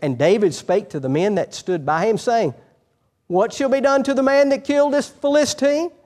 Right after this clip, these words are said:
and taketh away the reproach from Israel?' For who is this uncircumcised Philistine that he should defy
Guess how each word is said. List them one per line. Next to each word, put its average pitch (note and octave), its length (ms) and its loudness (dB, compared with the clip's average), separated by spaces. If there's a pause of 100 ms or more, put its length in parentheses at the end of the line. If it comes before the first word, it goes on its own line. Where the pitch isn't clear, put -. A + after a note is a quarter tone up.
(340)
and A3 140 2
taketh B3 300 2
away B3 240 4
the B3 100 2
reproach A#3+ 400 2
from B3 140 2
Israel?' D#4 400 0 (640)
For G#3+ 160 4
who D#4 320 4
is F3 120 2
this F3 280 2
uncircumcised F3+ 1040 0
Philistine F#3 680 0
that F3+ 140 2
he G#3 100 2
should F#3 220 -2
defy E3+ 720 2